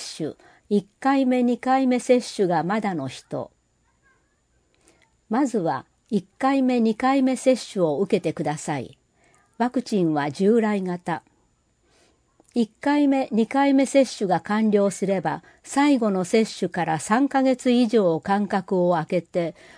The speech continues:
オミクロン株対応二価ワクチンを接種できます。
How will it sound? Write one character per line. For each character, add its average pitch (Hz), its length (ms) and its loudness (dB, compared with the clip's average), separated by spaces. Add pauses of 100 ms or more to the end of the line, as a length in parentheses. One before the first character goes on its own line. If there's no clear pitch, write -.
(140)
オ 214 100 2
ミ 269 120 6
ク 277 120 0
ロ 277 120 4
ン 285 120 4
株 185 280 0
対 208 320 2
応 190 220 4
二 180 160 -2
価 254 160 2
ワ 254 160 2
ク 254 100 0
チ 214 200 -2
ン 160 160 0
を 147 120 -2
接 190 360 -4
種 160 120 -6
で 135 140 -8
き 156 180 -10
ま 143 160 -6
す。 - 460 -18